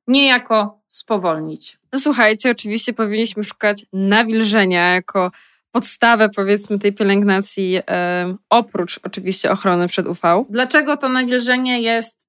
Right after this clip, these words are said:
Speaker 1: tak istotne? Tak jak wspomniałyśmy wcześniej, z wiekiem skóra staje się coraz bardziej sucha i nie ma już takich, e, zdolności do wytwarzania na przykład tego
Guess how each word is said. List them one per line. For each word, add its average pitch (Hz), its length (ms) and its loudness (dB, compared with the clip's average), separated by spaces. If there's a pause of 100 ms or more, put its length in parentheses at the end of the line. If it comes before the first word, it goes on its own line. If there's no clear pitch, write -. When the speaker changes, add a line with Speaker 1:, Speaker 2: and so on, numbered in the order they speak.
Speaker 1:
tak 262 420 0
istotne? 226 800 -2
Tak 247 140 -2
jak 277 160 2
wspomniałyśmy 233 800 -2
wcześniej, 220 580 0 (300)
z - 140 0
wiekiem 247 520 0
skóra 240 380 0
staje 220 340 -2
się 214 600 0 (120)
coraz 226 440 0
bardziej 214 380 0
sucha 220 640 0 (420)
i 226 680 0 (100)
nie 262 260 4
ma 277 180 4
już 240 300 0
takich, 226 580 -4
e, 220 320 0
zdolności 233 1080 2
do 233 300 2
wytwarzania 214 1120 2
na 214 120 -2
przykład 214 400 -6
tego 202 460 0